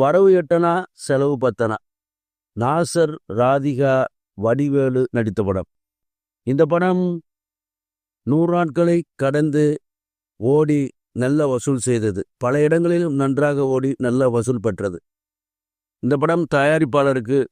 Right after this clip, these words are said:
நல்ல லாபத்தை கொடுத்தது. வடிவேலுவின் காமெடி இந்த படத்தின் வெற்றிக்கு முழு காரணமாகவும் அமைந்தது. அடுத்து காலம் மாறிப்போச்சு, சங்கீதா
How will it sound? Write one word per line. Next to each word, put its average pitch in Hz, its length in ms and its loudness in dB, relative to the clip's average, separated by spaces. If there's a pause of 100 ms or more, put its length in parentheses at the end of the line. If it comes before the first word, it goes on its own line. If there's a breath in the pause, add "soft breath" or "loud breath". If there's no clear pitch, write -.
(140)
நல்ல 143 280 2 (100)
லாபத்தை 120 500 0
கொடுத்தது. 98 400 -4 (920)
வடிவேலுவின் 170 840 2 (360)
காமெடி 147 520 0 (260)
இந்த 120 140 2 (100)
படத்தின் 131 400 0
வெற்றிக்கு 123 500 -2 (400)
முழு 135 280 2 (120)
காரணமாகவும் 120 800 0 (360)
அமைந்தது. 110 520 0 (1800 soft breath)
அடுத்து 180 280 0 (300)
காலம் 175 420 2
மாறிப்போச்சு, 139 640 -2 (840)
சங்கீதா 165 640 0